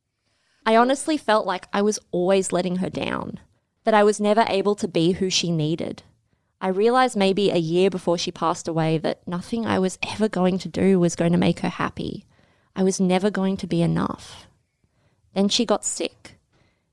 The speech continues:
When we were in the hospital and she was passing away, I just felt relief. It was the first time I could make decisions and not worry about how she would receive them. I didn't have to disappoint her anymore. I didn't have to let her down.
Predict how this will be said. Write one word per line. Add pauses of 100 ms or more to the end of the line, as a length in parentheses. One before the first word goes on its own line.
(100)
When
we
were
in
the
hospital (180)
and
she
was
passing
away, (400)
I
just
felt
relief. (360)
It
was
the
first
time
I
could
make
decisions
and
not
worry
about
how
she
would
receive
them. (480)
I
didn't
have
to
disappoint
her
anymore. (400)
I
didn't
have
to
let
her
down.